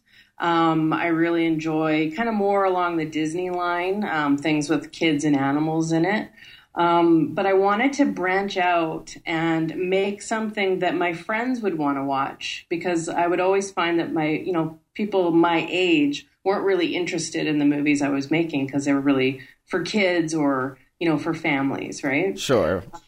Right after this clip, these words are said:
Speaker 1: Yeah, so I just thought, if I make a stoner comedy, there, there's no mistaking that this is not for kids, it's for adults, it's for a new audience.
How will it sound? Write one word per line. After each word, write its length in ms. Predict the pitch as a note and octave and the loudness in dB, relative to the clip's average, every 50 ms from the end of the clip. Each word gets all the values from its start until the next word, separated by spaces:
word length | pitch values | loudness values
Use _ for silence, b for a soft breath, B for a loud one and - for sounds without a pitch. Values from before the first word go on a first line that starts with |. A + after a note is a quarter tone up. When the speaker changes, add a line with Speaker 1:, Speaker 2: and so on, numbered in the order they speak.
| _ _ _ _ _ _ B B B B | _ _ _ _ _ _ B B B B
Speaker 1:
Yeah, 220 | A#3 A3 G3 D3+ D3+ | -2 0 2 0 0
so 200 | - - G#3 G3+ | 0 0 0 0
I 100 | G3+ G3 | 0 -2
just 140 | F#3+ G3+ - | -4 -4 -2
thought, 200 | A#3 G#3 G3 F#3+ | 0 2 2 2
if 120 | F#3+ G3 | 0 -2
I 100 | G#3+ A3 | -2 -4
make 200 | A3+ A#3 A#3+ - | -2 -4 -4 -4
a 80 | D4 - | -4 -6
stoner 460 | - - - G3 F#3 F#3 F#3+ F#3+ F#3 | -6 -6 -4 -2 -2 0 -2 -2 -4
comedy, 580 | F#3 - F#3+ E3+ F3 F3+ F#3+ G#3+ G#3 B3 B3 A#3+ | -6 -8 -6 -4 -4 -2 -4 -4 -4 -6 -4 -4
there, 320 | G#3 F3+ F3 E3+ E3 - | -2 -2 -2 -2 -2 -4
there's 220 | - F#3+ F#3 F#3+ F#3 | -2 0 0 0 0
no 220 | G3 G3+ G#3 A3 | 0 0 -2 -2
mistaking 680 | A3+ A3 G3+ G3+ - G3+ F#3 F3+ F3+ F#3 F#3 F3 F3 | -2 -2 -4 -4 -2 -2 -2 0 -2 -2 -4 -4 -2
that 180 | E3 D#3 C#3+ - | -2 -2 -2 -2
this 240 | E3+ E3+ D#3+ D#3+ - | -2 -2 -2 -2 -2
is 260 | F3 E3+ E3 D3+ D#3 | 0 2 2 2 2
not 340 | E3 D#3+ D3+ D#3+ F3 E3 - | 2 2 2 2 0 -2 -4
for 80 | G#3+ | -8
kids, 500 | G3 - - F3+ E3+ E3+ E3 E3+ E3 E3 | -8 -6 -4 -2 0 0 0 0 -2 -2
it's 220 | E3+ D#3+ - - - | -2 -4 -4 -6 -8
for 160 | - G3+ F3+ | -6 -4 -2
adults, 580 | A2+ - D#3+ D#3+ D#3+ D#3+ D#3 D#3+ - - - - | -2 0 0 0 0 0 0 0 -2 -4 -6 -10
it's 160 | - - - | -14 -14 -8
for 200 | - F#3+ F#3 F3+ | -4 -2 -2 0
a 80 | F3+ | 0
new 380 | E3+ E3 F3 F3+ F#3 F#3+ G3 G3 | 0 0 0 2 2 4 4 4
audience. 680 | F3 E3 E3+ F3 F3 E3+ D#3 C#3+ C#3+ C#3 C3 - - | 4 4 4 4 2 0 0 0 -2 -4 -4 -8 -12